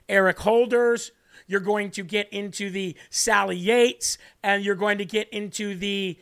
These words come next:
uh, the James Clapper, and all of these deep state scumbags, whom, by the way, we are not afraid of any of you.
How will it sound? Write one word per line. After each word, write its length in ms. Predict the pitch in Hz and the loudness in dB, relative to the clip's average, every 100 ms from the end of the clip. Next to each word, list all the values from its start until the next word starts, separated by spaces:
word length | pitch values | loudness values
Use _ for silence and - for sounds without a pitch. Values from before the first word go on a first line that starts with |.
| _ _ - | _ _ 0
uh, 220 | 185 185 170 | 0 0 -4
the 360 | 165 190 185 180 _ - | -8 -4 -6 -8 _ -6
James 380 | 214 208 196 - | 0 0 -2 -6
Clapper, 680 | 220 240 240 247 233 233 - - - | 0 2 2 0 0 0 -4 -14 -4
and 540 | 196 196 196 190 190 - | 0 2 4 2 2 0
all 340 | 226 269 294 | 4 8 8
of 200 | 302 262 | 6 2
these 640 | 262 262 262 262 247 - - _ _ _ - 143 | -4 -4 -2 -4 -4 -6 -8 _ _ _ -20 -10
deep 300 | 220 254 - | -4 -4 -4
state 640 | - - - 233 226 226 _ | -6 -6 -4 -2 -2 -4 _
scumbags, 1300 | - - - 226 214 208 208 185 190 190 180 131 127 - - - | -10 -8 -4 0 0 0 -2 0 2 2 0 -4 -12 -16 -16 -6
whom, 280 | 226 208 | -2 -2
by 200 | 165 220 | 2 4
the 120 | 226 208 | 4 2
way, 180 | 208 | 0
we 220 | 175 202 214 | -2 0 0
are 100 | 170 | 4
not 200 | 185 190 | 4 4
afraid 280 | - 185 | 2 -2
of 80 | 165 | 0
any 220 | 170 175 | 0 0
of 80 | 139 | -4
you. 180 | 117 123 | -8 -12